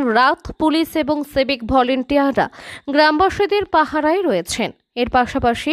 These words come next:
গ্রামের বিভিন্ন জায়গায় লাগানো হয়েছে সিসিটিভি ক্যামেরা।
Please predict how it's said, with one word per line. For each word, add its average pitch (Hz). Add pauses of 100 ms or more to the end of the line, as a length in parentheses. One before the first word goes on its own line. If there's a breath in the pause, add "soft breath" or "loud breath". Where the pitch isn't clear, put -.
গ্রামের 277
বিভিন্ন 277
জায়গায় 269
লাগানো 330
হয়েছে 330 (420 loud breath)
সিসিটিভি 427
ক্যামেরা। 202